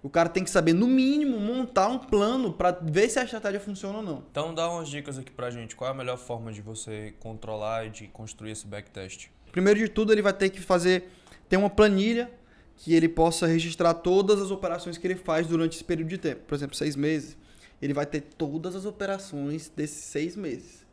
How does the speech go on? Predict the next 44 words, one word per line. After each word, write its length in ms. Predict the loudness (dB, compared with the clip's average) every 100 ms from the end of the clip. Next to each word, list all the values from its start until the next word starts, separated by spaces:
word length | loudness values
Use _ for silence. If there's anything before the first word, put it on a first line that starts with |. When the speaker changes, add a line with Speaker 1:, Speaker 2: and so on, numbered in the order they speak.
| _
Speaker 1:
Primeiro 320 | -2 0 0
de 120 | -2
tudo, 260 | -8 -8 -8 -10
anotado 440 | -8 -6 -4 -4
quantos 240 | -4 -8 -6
pontos 260 | -8 -10 -10
de 200 | -8 -4
gain 200 | -4 -4
deu, 240 | -4 -6 -14 -20 _ -4
quantos 260 | -2 -2
pontos 300 | -4 -6 -4
de 80 | -4
loss 240 | 0 -2 0
deu. 240 | -2 -4 -12 _ _ _ -6
Primeira 280 | 0 2 2
coisa 180 | 2 0
que 80 |
ele 80 | -2
tem 160 | -4 -4
que 60 |
fazer 240 | -2 0 2
é 80 | 2
isso. 280 | 0 -6 -16 -20 -20 -20 -2
E 100 | 4
ele 120 | 6
vai 160 | 6 6
ter 160 | 6 4
que 160 | 2
ter, 460 | 0 4 6 4 0
é, 560 | 2 4 6 6 4 2 -6 -20 -20 -6
um 160 | 0
dado 300 | 4 4 4
operacional 540 | 2 2 2 0 -2 -2
muito 260 | 0 -2
importante, 540 | -2 -2 -2 -2 -2 -2
que 80 | -4
é 40 |
como 220 | -2 -6
se 100 | -6
fosse 240 | -4 -4 -4
o 40 |
setup 480 | -4 -2 -2 -2 -2
da 80 | 0
operação. 560 | 2 2 0 -6 -8